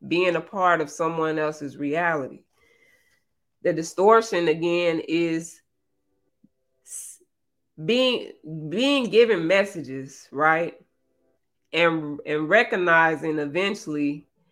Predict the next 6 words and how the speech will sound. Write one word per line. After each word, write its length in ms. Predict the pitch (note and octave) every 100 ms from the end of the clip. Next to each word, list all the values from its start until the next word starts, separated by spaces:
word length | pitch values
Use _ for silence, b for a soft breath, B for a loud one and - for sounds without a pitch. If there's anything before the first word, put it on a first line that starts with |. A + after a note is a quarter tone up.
| _
as 320 | - E3 D#3+
you're 480 | E3+ G3+ F#3 E3+ E3+ _ _
healing, 640 | A3 A#3+ A#3 F#3+ D#3 D3+
I 140 | C#3+ D#3
would 180 | D3
say, 500 | D#3 E3+ D3+ C#3+ D#3+